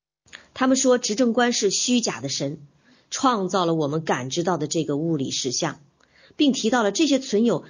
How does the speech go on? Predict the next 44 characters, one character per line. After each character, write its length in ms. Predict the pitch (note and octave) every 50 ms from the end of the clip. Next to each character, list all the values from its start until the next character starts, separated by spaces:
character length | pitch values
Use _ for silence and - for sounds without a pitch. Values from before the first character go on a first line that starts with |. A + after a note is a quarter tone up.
| - -
是 200 | - - - A3+
无 280 | G3+ F#3 F3 G3+ B3+ D4
机 160 | - - D4+
的 140 | D4+ F3 D#3
非 340 | D#3 - - - E4 D#4+ D#4+
生 240 | D#4+ - D#4 D4+
物 140 | D4+ C4 G3
体， 280 | - - - C3 - - - - - - -
像 300 | - - B3+ A3+ G#3 G3+
机 240 | - - G4 G#4+
器 180 | F#4+ - - C4
人 220 | F#3+ D#3+ C#3+ C#3
一 60 | C3 C3
样。 240 | D3+ C3+ C#3+ - - _ _ _ _ _ _ _
这 140 | - - D4+
些 120 | C4 C#4+ C4+
经 240 | C4+ - D4+ D4+
文 220 | C#4+ B3 A3+ A#3+ B3
写 300 | A#3+ - - F#3 D#3+ D3+
于 240 | D#3 E3+ F#3 - -
一 160 | - C4+ D4+
六 240 | D4 D#4 F4+ D#4 G#3
零 260 | E3+ F3 F#3 A3 B3
零 220 | A#3+ G#3+ A3 B3+ B3
年 240 | G#3 F#3 F#3+ A3+
以 100 | G#3+ D#3
前， 300 | - - - D#3+ C#3+ D#3+ D#3+ - - - - _
或 220 | - - D#4 E4 C#4
者 120 | - E3
是 160 | D#3 - F#3
更 320 | F#3 F#3 - F#4+ F#4 C#4 G#3
早 200 | - F3 C3 C3
的 100 | C3 C#3
时 200 | - - D#3 D3
期， 300 | - - - F3 E3 - _ - - - - _ _ _ -
但 180 | F#4 F#4 E4+ C4+
他 220 | - - F4 F4+
们 140 | E4+ C#4 B3
当 220 | F4 E4 E4+ F4
时 140 | E4 - C4
就 160 | A3 C4 A3+
知 140 | - - A#3
道 280 | A3 A3 F#3+ F3+ - -
他-， 180 | - - -